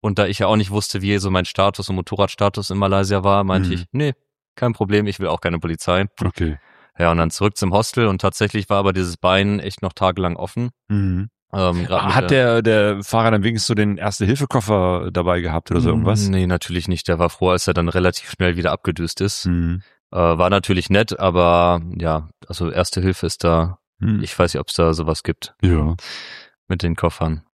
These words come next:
Speaker 1: Und dann unangenehm war, oder was heißt unangenehm? Hab dann abends natürlich versucht, meinen Vater anzurufen, der ist Physiotherapeut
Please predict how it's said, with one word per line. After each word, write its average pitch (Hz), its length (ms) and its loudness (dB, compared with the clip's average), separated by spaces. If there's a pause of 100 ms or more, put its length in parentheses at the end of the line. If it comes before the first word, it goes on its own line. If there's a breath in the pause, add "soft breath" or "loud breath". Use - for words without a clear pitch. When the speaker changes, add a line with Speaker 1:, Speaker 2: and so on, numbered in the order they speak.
Speaker 1:
Und 85 220 -4
dann 82 480 -2
unangenehm 101 440 2
war, 95 220 2
oder 87 140 2
was 90 140 -2
heißt - 140 -10
unangenehm? 92 500 0 (320 loud breath)
Hab - 80 -20
dann 98 140 2
abends 104 220 2
natürlich 107 260 0
versucht, 104 260 2
meinen 92 180 2
Vater 110 280 0
anzurufen, 107 420 -4
der 92 60 0
ist - 80 -4
Physiotherapeut 110 880 0